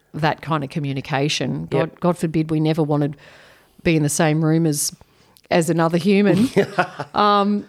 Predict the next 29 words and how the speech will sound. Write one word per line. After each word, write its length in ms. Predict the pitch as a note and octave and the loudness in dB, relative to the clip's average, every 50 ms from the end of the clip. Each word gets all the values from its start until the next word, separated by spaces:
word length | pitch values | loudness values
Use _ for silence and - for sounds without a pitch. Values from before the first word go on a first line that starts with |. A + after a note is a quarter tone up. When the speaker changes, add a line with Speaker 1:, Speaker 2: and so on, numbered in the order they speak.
| _ _ | _ _
Speaker 1:
you 140 | A#3 A#3+ A#3+ | 0 2 4
know, 260 | G#3 F#3+ F3+ F#3 G#3 G3 - - - _ | 4 4 2 2 0 -2 -6 -12 -14 _
ho-, 120 | G3 G3+ G#3 | -2 0 0
Speaker 2:
Yeah. 120 | - - G#3 | 0 2 0
Speaker 1:
hopefully 320 | A3 A3 - B3 A3+ G3 | 0 0 0 0 0 0
it 60 | - | 0
never 160 | F#3 F#3+ F#3 | 0 -2 0
gets 260 | E3+ F3+ F3 - - - | 0 -2 -2 -4 -2 -4
to 100 | F#3+ D#3 | -4 -2
that. 460 | D3 D#3 F3+ D#3+ - - - - - | 0 0 0 0 -2 -4 -6 -8 -6
Speaker 2:
Yeah. 220 | C#3 C#3 C3 B2 G#2+ - - - _ _ _ _ - | -4 -2 -2 -2 -4 -8 -16 -20 _ _ _ _ -2
But 120 | D#3 D#3+ | 0 2
I 160 | E3 E3 E3 | 4 4 2
was 220 | E3 D#3+ E3+ - - | 2 0 -2 -6 -6
talking 200 | C4+ C#4 - A#3 | -8 -6 -4 -2
about 200 | G3 D#3 C#3+ - | -2 0 -2 -2
this 200 | C3+ C#3+ - - | -4 -8 -6 -6
on 120 | C3 B2+ | -4 -4
an-, 160 | B2 A#2+ - - _ _ - _ _ _ _ _ _ _ - | -4 -6 -8 -10 _ _ -20 _ _ _ _ _ _ _ -18
another 280 | - D3+ D#3+ D#3+ D#3+ D3 D3+ _ _ | -16 -14 -12 -12 -12 -14 -16 _ _
podcast 560 | - - C#3 C3+ - - C3+ B2+ A#2+ - - A#2+ | -16 -14 -14 -14 -14 -14 -16 -16 -18 -20 -20 -20
a 20 | - _ _ _ _ _ _ - | -20 _ _ _ _ _ _ -14
little 160 | D3+ C#3+ C3+ A#2+ | -10 -8 -8 -6
while 200 | B2 C3 C#3+ D3+ | -4 -4 -4 -4
ago, 220 | C#3 C3 A#2+ B2 | -4 -4 -6 -2
but 140 | B2 E3 - | 0 0 2
it 120 | - G3 F#3 | 2 2 2
was, 220 | F#3 F3 C#3+ D#3 | 2 2 2 2
uh, 180 | F3 D#3+ D#3 D3 | 2 4 4 2